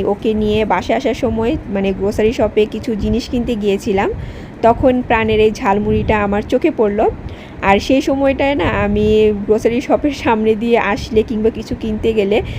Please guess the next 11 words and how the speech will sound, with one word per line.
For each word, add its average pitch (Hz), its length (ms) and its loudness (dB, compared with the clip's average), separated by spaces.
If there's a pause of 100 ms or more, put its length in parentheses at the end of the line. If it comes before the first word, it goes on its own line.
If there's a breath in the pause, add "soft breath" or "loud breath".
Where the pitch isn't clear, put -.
(220 loud breath)
যাই 226 360 4
দেখি, 226 320 0
সবই 226 480 2
আমার 220 280 2
কিনতে 220 220 -4
ইচ্ছে 240 240 -2
করে 220 220 2
আর 208 100 2
খেতে 262 260 -2
ইচ্ছে 254 260 0
করে। 208 260 0